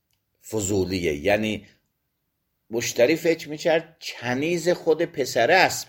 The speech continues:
می‌فروشه، نه کنیز پدرشه. به همین خاطر، اه، اینجا وطی به شبهه می‌شه. ملک کنیز، کنیز ملک اون نیست اگر اجازه رو ناقله بدونیم،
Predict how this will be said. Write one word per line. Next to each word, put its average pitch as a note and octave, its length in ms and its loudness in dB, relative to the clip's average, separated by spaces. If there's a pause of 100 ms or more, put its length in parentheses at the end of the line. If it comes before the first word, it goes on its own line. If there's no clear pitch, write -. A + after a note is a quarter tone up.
می‌فروشه، F2+ 680 -10
نه D3+ 160 -2
کنیز A#2 460 0
پدرشه. F2+ 720 -2 (500)
به A2 100 -4
همین F3+ 180 -2
خاطر، F#3 520 2 (480)
اه، - 180 -8 (220)
اینجا F3 800 4
وطی F#3 440 0
به C3 120 2
شبهه B2+ 500 -2
می‌شه. D2+ 380 -8 (1800)
ملک D3 840 0
کنیز، C#3+ 540 -6 (500)
کنیز C#3+ 380 -4
ملک E3 400 0
اون D#3+ 260 -4
نیست F#3 480 -2 (140)
اگر B2 260 2
اجازه A2+ 720 2
رو A2 120 -2
ناقله G2+ 520 -2
بدونیم، F2+ 720 -4